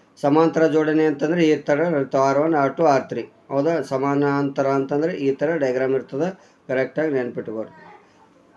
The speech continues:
ನೆಕ್ಸ್ಟ್ ಒಂಬತ್ತನೇದು, ರೋಧಕಗಳ ಸರಣಿಯ ಜೋಡಣೆ ರೇಖಾಚಿತ್ರ ಬಿಡಿಸಿ ಭಾಗಗಳನ್ನು ಗುರುತಿಸಿರಿ ಅಂತ ಕೇಳ್ತಾರೆ. ಹೌದಾ? ಈ ಥರ ಇರ್ತದೆ ಸೀರೀಸ್ ಇದು. ಒಂದಕ್ಕೊಂದು ಏನಪ್ಪ ಅಂದ್ರೆ ಒಂದ್ರದ್ದೊಂದು ಜೋಡಣೆ ಕನೆಕ್ಟ್ ಆಗಿರ್ತದೆ.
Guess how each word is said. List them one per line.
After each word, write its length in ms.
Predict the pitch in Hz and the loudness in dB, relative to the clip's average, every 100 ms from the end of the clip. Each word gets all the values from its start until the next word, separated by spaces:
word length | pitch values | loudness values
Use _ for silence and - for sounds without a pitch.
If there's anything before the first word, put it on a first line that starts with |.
| - - - | -20 -20 -2
ನೆಕ್ಸ್ಟ್ 240 | 160 180 180 | 0 2 4
ಒಂಬತ್ತನೇದು, 500 | 170 165 175 170 151 | 4 4 2 2 4
ರೋಧಕಗಳ 600 | 156 180 180 175 170 170 | 4 4 2 0 0 0
ಸರಣಿಯ 460 | 165 160 165 165 | 0 2 4 4
ಜೋಡಣೆ 360 | 151 160 160 165 | 4 4 4 2
ರೇಖಾಚಿತ್ರ 580 | 147 143 156 156 143 147 | 2 2 0 -2 -4 -2
ಬಿಡಿಸಿ 220 | 143 143 | -2 0
ಭಾಗಗಳನ್ನು 380 | 160 147 147 151 | 2 4 2 0
ಗುರುತಿಸಿರಿ 580 | 143 127 135 135 127 131 | -2 -2 -4 0 2 2
ಅಂತ 160 | 143 | 0
ಕೇಳ್ತಾರೆ. 380 | 135 120 110 - _ _ _ _ | -2 -4 -6 -14 _ _ _ _
ಹೌದಾ? 260 | 139 147 170 | 0 2 4
ಈ 180 | 143 143 | 4 2
ಥರ 200 | 143 147 | 2 0
ಇರ್ತದೆ 480 | 160 123 - - _ _ _ - _ - - - - | 2 0 -6 -20 _ _ _ -20 _ -20 -20 -20 -8
ಸೀರೀಸ್ 300 | 165 160 160 | 0 2 4
ಇದು. 280 | 139 110 107 - _ - - _ _ | 2 0 -6 -16 _ -20 -20 _ _
ಒಂದಕ್ಕೊಂದು 500 | 143 156 156 160 156 | 0 2 2 4 2
ಏನಪ್ಪ 200 | 147 139 | 2 0
ಅಂದ್ರೆ 180 | 160 175 | 2 2
ಒಂದ್ರದ್ದೊಂದು 720 | 147 147 147 147 156 151 127 | 4 2 0 0 2 2 -2
ಜೋಡಣೆ 360 | 127 143 151 151 | 0 0 0 0
ಕನೆಕ್ಟ್ 360 | 151 143 139 | 0 0 0
ಆಗಿರ್ತದೆ. 520 | 151 151 123 117 104 | 0 0 -4 -6 -8